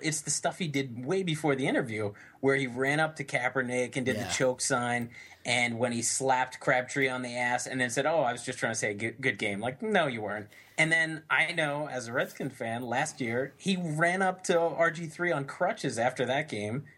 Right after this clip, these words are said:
Speaker 1: And
Speaker 2: That's right. I,
Speaker 1: did,
Speaker 2: I recall
Speaker 1: did the
Speaker 2: that. I
Speaker 1: ch-,
Speaker 2: recall
Speaker 1: and
Speaker 2: that
Speaker 1: did
Speaker 2: choke
Speaker 1: the
Speaker 2: sign.
Speaker 1: choke symbol to him, and he did it to Tom Brady last year. Like,
Speaker 2: Yeah.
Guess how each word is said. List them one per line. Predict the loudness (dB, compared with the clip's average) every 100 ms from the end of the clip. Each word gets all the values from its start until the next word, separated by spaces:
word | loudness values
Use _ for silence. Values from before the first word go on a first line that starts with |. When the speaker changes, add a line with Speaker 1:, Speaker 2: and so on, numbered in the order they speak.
| _ _ 0
Speaker 1:
And | 2 4 2
Speaker 2:
That's | 0
right. | -2 2
I, |
Speaker 1:
did, | 2
Speaker 2:
I | 2
recall | -4 2 4
Speaker 1:
did | 4
the | 0
Speaker 2:
that. | 0
I |
Speaker 1:
ch-, |
Speaker 2:
recall | -2 0 -2
Speaker 1:
and | 0
Speaker 2:
that | 2
Speaker 1:
did | 2
Speaker 2:
choke | 4 4
Speaker 1:
the | 4
Speaker 2:
sign. | 4
Speaker 1:
choke | 4 2
symbol | -2 0 -2 -4
to | 0 2
him, | 2 -2 0
and | 0
he | 2
did | 0
it | -2
to | -4
Tom | -6 -2 -2
Brady | 0 0 2
last | 2 0 2
year. | 2
Like, | 2 -4
Speaker 2:
Yeah. | -12